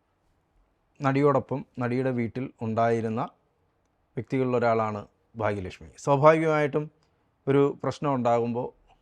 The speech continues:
അവർക്ക് ആശ്വാസമായി ഒപ്പം നിന്ന, കൂടെ ഉണ്ടായിരുന്ന ഒരാളെന്നുള്ള നിലയിൽ അവർക്ക് ആ വേദന ഉണ്ടാവും.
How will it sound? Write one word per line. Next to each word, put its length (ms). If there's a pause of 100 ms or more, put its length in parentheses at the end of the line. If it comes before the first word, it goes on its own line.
(140)
അവർക്ക് 480 (140)
ആശ്വാസമായി 680
ഒപ്പം 320
നിന്ന, 220
കൂടെ 280
ഉണ്ടായിരുന്ന 720 (120)
ഒരാളെന്നുള്ള 520
നിലയിൽ 380 (840)
അവർക്ക് 180
ആ 40
വേദന 360
ഉണ്ടാവും. 300